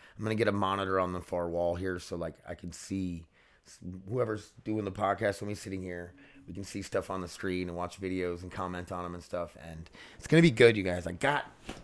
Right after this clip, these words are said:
all these ideas. There's, I, I'm, I'm nonstop ideas. Um,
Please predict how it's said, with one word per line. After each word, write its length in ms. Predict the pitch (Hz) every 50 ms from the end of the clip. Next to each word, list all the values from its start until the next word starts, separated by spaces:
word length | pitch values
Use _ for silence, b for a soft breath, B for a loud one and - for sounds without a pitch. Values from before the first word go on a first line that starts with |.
| - -
all 200 | - - 214 220
these 180 | 240 240 190
ideas. 480 | 185 180 180 151 170 196 208 190 170 135
There's, 160 | 135 135 127
I, 220 | - 143 170 165 -
I'm, 220 | - 131 156 165 160 -
I'm 120 | 143 170
nonstop 540 | 170 165 175 196 196 - - 120 104 95 98
ideas. 600 | 98 95 90 92 92 90 87 87 87 85 - - b b b b b b b b b b b _ -
Um, 420 | 82 90 90 80 76 78 - -